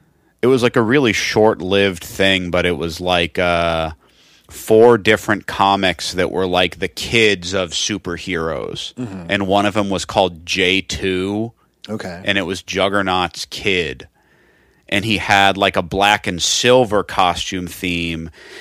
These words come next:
Speaker 1: except he had, like, a flannel shirt tied around his waist.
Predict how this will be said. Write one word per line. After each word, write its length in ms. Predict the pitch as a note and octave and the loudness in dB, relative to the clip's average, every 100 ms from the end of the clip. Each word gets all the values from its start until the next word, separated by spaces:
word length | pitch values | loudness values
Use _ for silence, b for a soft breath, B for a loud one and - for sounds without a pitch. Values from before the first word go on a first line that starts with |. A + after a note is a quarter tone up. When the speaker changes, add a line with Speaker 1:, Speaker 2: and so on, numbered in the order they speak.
| B - | B -4
Speaker 1:
except 460 | G#2+ - A#2+ A2 A2+ | -2 2 2 0 -2
he 100 | G2 | 0
had, 320 | A2 G2+ G#2 | 4 4 4
like, 160 | G#2 | 0
a 60 | F#2 | -2
flannel 640 | - - A2+ A2+ A2+ F#2+ | -6 -6 0 2 4 0
shirt 600 | - - B2 A2 - _ | 0 0 2 2 0 _
tied 340 | - F#2 G2 G2 | -4 2 2 2
around 360 | F#2+ F2+ F2 | 0 0 -2
his 160 | D#2+ D#2+ | -6 -10
waist. 480 | D#2 F2 D#2 - | -4 -2 -2 -4